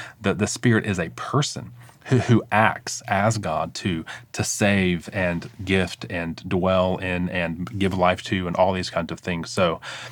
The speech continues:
you know, I, I love that imagery because, because it kinda gives us, look, in the Old Testament, uh,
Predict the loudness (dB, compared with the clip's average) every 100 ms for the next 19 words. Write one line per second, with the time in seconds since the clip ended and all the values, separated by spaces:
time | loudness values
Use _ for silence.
0 | 2 6 8 8 6 6 8 6 8 6
1 | 4 6 6 6 4 2 2 0 2 2
2 | 2 -2 -14 -20 -20 -20 _ -20 -4 0
3 | 4 6 6 6 6 6 6 6 2 4
4 | 4 4 4 4 2 4 2 2 2 0
5 | -2 -8 -20 -20 -14 4 6 6